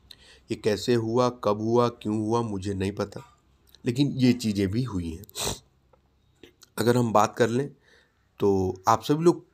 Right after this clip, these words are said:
कृपया एक बार ज़रूर बताइएगा, चैनल पे आप सभी लोग कितना हद तक ट्रस्ट करते हैं।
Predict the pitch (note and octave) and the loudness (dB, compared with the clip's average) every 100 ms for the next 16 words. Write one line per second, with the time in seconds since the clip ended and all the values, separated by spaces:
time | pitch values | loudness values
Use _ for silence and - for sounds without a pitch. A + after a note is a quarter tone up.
0 | - C#3 D3 D#3 D3 C3+ C#3+ B2 C3 C#3+ | -10 -4 4 4 4 2 2 2 0 0
1 | C3 - G#2 G#2 G#2 - - A2 A#2 B2 | -2 0 0 0 -4 -8 -4 -2 0 0
2 | A#2+ G#2+ - A2 A2 A2 - - G#2+ F#2+ | 0 -2 -4 -8 -6 -8 -12 -8 -6 -6
3 | F#2+ G#2 - - F#2+ - - F#2+ - E2+ | -8 -12 -10 -8 -8 -8 -8 -8 -6 -8
4 | E2 | -8